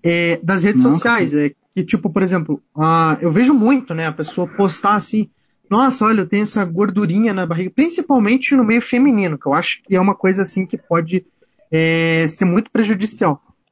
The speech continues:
Speaker 1: Assim, a pessoa tá lá, o corpo é muito bonito, é, e tudo mais, só que, assim, eu tenho uma gordurinha aqui, eu tenho esse pneuzinho aqui, e a, isso acaba, tipo, afetando a pessoa por causa dessa coisa da repetição.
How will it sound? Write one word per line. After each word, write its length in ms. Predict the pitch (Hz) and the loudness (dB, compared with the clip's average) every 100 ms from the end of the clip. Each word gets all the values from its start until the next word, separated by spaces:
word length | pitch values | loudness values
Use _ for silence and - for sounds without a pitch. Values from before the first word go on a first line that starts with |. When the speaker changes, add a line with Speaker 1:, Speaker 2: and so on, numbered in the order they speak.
| - - _ - | -20 -20 _ -6
Speaker 1:
Assim, 340 | 185 - 220 | -4 0 0
a 200 | 139 127 - - | 0 -4 -6 -4
pessoa 320 | 185 180 247 | -4 0 0
tá 80 | 294 | 0
lá, 400 | 320 262 226 240 | 0 2 2 0
o 100 | 175 | -2
corpo 840 | - 185 202 - 214 175 151 143 147 156 - | -4 0 0 0 -2 -2 -2 -4 -8 -12 -4
é 260 | 165 165 | 0 0
muito 440 | 160 147 151 220 240 | -2 -2 0 0 2
bonito, 760 | 254 226 202 247 254 - 170 156 | 2 2 2 0 0 -2 -2 0
é, 580 | 151 147 143 139 135 131 _ _ _ | 0 2 2 0 -4 -8 _ _ _
e 60 | 175 | -4
tudo 180 | 208 233 | -2 0
mais, 260 | 202 214 | 0 0
só 120 | - 233 | -2 -4
que, 140 | - | 0
assim, 360 | 247 - 214 - _ _ _ _ | 0 0 -2 -4 _ _ _ _
eu 140 | 226 226 | -2 0
tenho 200 | 269 277 | 0 2
uma 120 | 269 | 2
gordurinha 800 | 269 254 269 254 - 226 233 180 | 2 2 2 0 0 -4 -2 -6
aqui, 380 | - - 190 | -8 -4 0
eu 120 | 190 170 | 0 0
tenho 160 | 190 | -2
esse 160 | 196 - | -2 -4
pneuzinho 720 | - 208 202 185 156 202 202 | -2 2 2 2 0 0 0
aqui, 420 | 175 - 175 185 - | -4 -6 -10 -10 -6
e 160 | 196 | 0
a, 240 | 208 208 208 | 2 2 0
isso 260 | 196 220 254 | 0 0 0
acaba, 380 | 247 202 202 220 | -4 -2 -2 -2
tipo, 320 | - - - | -2 -6 -6
afetando 460 | - 202 220 - 254 | -4 -2 -2 0 0
a 20 | |
pessoa 400 | 262 165 - 147 | 0 -4 -2 -4
por 180 | - 156 | -2 -2
causa 240 | 180 185 | -2 -2
dessa 220 | 196 185 | -4 -4
coisa 180 | - 196 | -2 -2
da 80 | 196 | 0
repetição. 680 | 196 - 214 - - 175 151 | -2 0 -4 -4 0 0 -2